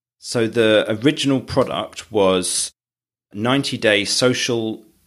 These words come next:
influence vault. So how to increase your social media influence. And the bonuses that went with it were how to connect with your prospects through stories, how to grow your influence through live video,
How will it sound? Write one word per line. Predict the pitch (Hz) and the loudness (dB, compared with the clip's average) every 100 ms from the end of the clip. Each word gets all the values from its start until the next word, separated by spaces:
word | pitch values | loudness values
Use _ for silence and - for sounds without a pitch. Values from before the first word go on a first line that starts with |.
| - | -4
influence | 110 110 110 95 95 - | -4 -2 -4 -2 -4 -6
vault. | - 95 69 - - | -6 -6 -6 -10 -12
So | - 104 | -8 -6
how | - - 143 135 | -2 2 4 2
to | - 110 104 98 95 - | 0 2 2 2 0 -4
increase | 92 95 - 127 117 - | -10 -8 -2 0 0 -2
your | 98 92 85 | 0 0 -2
social | - 123 110 104 | 2 2 2 0
media | 98 95 90 | 0 2 0
influence. | - 85 - - - - - _ _ _ _ _ | -2 -8 -10 -14 -12 -14 -16 _ _ _ _ _
And | 107 107 | -4 -2
the | 104 | 2
bonuses | 180 208 127 101 | 2 2 2 -2
that | 90 | -2
went | 95 85 | -2 -2
with | 85 90 | -2 0
it | 101 101 | 0 0
were | 101 85 82 113 - _ - | 0 2 2 -2 -6 _ -16
how | - 131 | -4 -2
to | 117 | -2
connect | 120 127 - | -2 -2 -2
with | 135 | -4
your | |
prospects | 135 123 - 113 - | -2 -6 -4 -6 -6
through | - 107 | -8 -6
stories, | - - 92 76 110 175 - - _ _ _ _ _ _ | -4 -4 -4 -2 -4 -6 -10 -16 _ _ _ _ _ _
how | - 127 | -2 0
to | 123 | 0
grow | 113 - 123 120 | -6 0 4 4
your | 117 113 | 4 2
influence | 110 110 107 95 95 | 2 -2 -4 -4 -4
through | - - 101 95 | -6 -2 0 0
live | 92 101 104 104 98 | 0 0 2 0 -2
video, | - 95 82 76 110 | -4 -4 -2 -2 -4